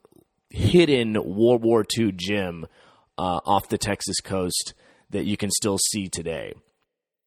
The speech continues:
We'll post some pictures of the Hitchcock blimp hangar and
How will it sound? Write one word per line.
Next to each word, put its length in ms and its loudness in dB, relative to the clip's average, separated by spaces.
We'll 160 0
post 280 2
some 140 -2
pictures 540 -4
of 520 -8
the 180 -6
Hitchcock 540 -4
blimp 200 -8
hangar 460 -4
and 480 -6